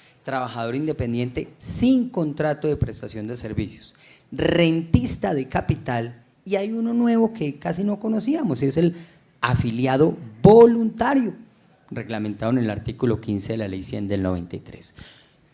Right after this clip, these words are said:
Todos estos anteriores, haciendo un pequeño asterisco en afiliados voluntarios, eh, tenían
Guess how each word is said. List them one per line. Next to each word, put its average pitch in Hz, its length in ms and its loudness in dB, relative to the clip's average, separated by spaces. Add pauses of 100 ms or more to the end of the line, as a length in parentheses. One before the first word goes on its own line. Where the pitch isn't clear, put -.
(140)
Todos 214 280 4
estos 220 380 0
anteriores, 143 800 -4 (960)
haciendo 120 340 -4
un 131 160 0
pequeño 131 420 0
asterisco 110 500 -6
en 120 80 -2
afiliados 110 460 -10
voluntarios, 147 760 -10 (880)
eh, 123 240 -8 (420)
tenían 196 840 4